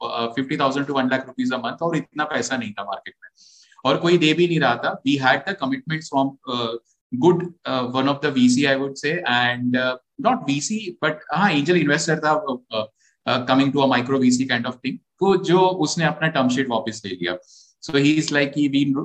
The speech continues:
we do not know, we may not be able to deploy the amount which we have, uh, uh, told to everybody। So they had taken out at a time around eighteen to twenty term sheets from the market। So जब ये हुआ, तो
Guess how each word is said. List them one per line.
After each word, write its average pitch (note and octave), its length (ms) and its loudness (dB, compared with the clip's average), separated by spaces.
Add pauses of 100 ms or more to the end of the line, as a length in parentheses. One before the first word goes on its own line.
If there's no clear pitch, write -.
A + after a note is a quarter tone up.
we D3 120 2
do C#3+ 120 -2
not C#3 240 -2
know, F3+ 100 -2
we D3+ 140 0
may C3+ 140 4
not C3+ 200 0
be C3+ 120 0
able B2+ 200 -2
to B2+ 140 -4
deploy B2 360 0
the B2+ 140 0
amount B2 320 0
which B2 220 -2
we B2 100 0
have, A#2 240 0 (120)
uh, A2 220 -4 (440)
uh, A2+ 260 2 (220)
told C3 280 4
to B2+ 140 2
everybody। A2+ 540 0
So C3+ 160 -2
they C#3 140 0
had D#3+ 280 0
taken C#3+ 260 -2
out D3 240 -4
at C3+ 140 -4
a C#3+ 140 -6
time C#3 260 0
around C#3 240 -4 (160)
eighteen C#3 320 -2
to E3 100 -2
twenty C#3+ 440 -2
term C#3+ 240 0
sheets F3+ 360 -2
from C3 220 0
the C3+ 80 -2
market। G#2+ 380 -4 (1400)
So A3 160 2
जब F3 280 4
ये A#3+ 100 6 (100)
हुआ, D3+ 200 6 (240)
तो A3+ 360 4